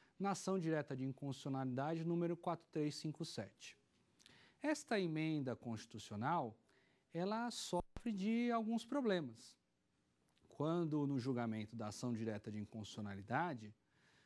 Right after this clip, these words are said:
foi possível analisar que a emenda constitucional,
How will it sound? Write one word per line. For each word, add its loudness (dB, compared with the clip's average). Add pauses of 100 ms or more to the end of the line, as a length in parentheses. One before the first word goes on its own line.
(120)
foi -20
possível 0
analisar 0 (460)
que -2
a 2
emenda 2
constitucional, -2